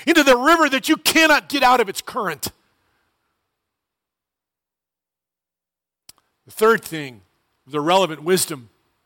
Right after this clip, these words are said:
is to live with character. I, I look at Noah's life and I'm, I'm amazed that God found him in the midst of all this mess.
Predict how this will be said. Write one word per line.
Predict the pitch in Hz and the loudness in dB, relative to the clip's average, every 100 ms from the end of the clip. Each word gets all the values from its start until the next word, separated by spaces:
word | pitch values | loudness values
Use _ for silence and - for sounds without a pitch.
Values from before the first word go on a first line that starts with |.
| _ _ _ _ _ _ _ _ _ - | _ _ _ _ _ _ _ _ _ -12
is | 113 | -8
to | 165 | -4
live | 180 | -6
with | 156 | -6
character. | - 208 160 - 107 _ _ _ _ _ _ _ _ _ _ _ _ _ _ _ _ _ _ _ _ - - | -8 -4 -4 -6 -18 _ _ _ _ _ _ _ _ _ _ _ _ _ _ _ _ _ _ _ _ -20 -8
I, | - - | -6 -2
I | 202 | -2
look | 226 240 202 | -2 -6 -6
at | |
Noah's | 175 196 196 151 | -2 0 0 -2
life | 160 196 196 - | -4 -4 -4 -6
and | 156 | -8
I'm, | 156 143 _ _ _ _ _ _ - - - - _ _ | -8 -8 _ _ _ _ _ _ -20 -18 -18 -20 _ _
I'm | 165 185 | -8 -6
amazed | 165 185 190 156 123 - - _ _ _ _ _ _ _ _ _ _ _ _ _ _ _ _ | -4 -2 -2 -4 -8 -14 -16 _ _ _ _ _ _ _ _ _ _ _ _ _ _ _ _
that | - | -18
God | - 185 190 | -6 -2 -2
found | - 185 180 170 | -2 -4 -4 -4
him | 147 131 90 _ _ _ _ _ _ _ _ _ | -8 -14 -20 _ _ _ _ _ _ _ _ _
in | 135 | -16
the | 139 | -8
midst | 151 180 - | -4 -4 -4
of | 156 | -4
all | 147 | -6
this | 156 - | -4 -8
mess. | 120 117 - - - | -10 -12 -6 -8 -8